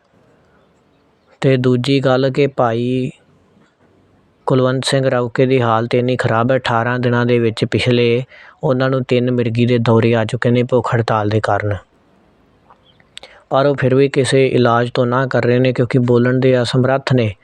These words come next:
ਪਰ ਇਸ਼ਾਰਿਆਂ ਨਾਲ ਆਪਣੀ ਗੱਲਬਾਤ ਜਿਹੜੀ ਉਹ ਕਰ ਰਹੇ ਨੇ। ਇੰਨੀ ਮਾੜੀ ਹਾਲਤ ਸਾਡੀ ਕੌਮ ਦੀ ਹੋ ਚੁੱਕੀ ਹੈ।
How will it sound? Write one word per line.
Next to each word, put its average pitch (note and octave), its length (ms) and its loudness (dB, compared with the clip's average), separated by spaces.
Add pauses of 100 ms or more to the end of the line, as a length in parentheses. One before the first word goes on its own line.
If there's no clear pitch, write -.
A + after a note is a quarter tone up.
(360)
ਪਰ C#3+ 120 0
ਇਸ਼ਾਰਿਆਂ C3 600 0
ਨਾਲ B2 540 0 (800)
ਆਪਣੀ C3 340 0
ਗੱਲਬਾਤ A#2+ 460 0
ਜਿਹੜੀ B2 280 0
ਉਹ A#2+ 60 -2
ਕਰ G#2+ 200 -2
ਰਹੇ A2 180 0
ਨੇ। G#2 220 0 (640)
ਇੰਨੀ C#3 320 2
ਮਾੜੀ B2 380 -2
ਹਾਲਤ A#2 360 0
ਸਾਡੀ A#2+ 320 0
ਕੌਮ A#2+ 300 2
ਦੀ A#2+ 120 2
ਹੋ G#2+ 100 4
ਚੁੱਕੀ A#2+ 420 0
ਹੈ। G#2+ 160 0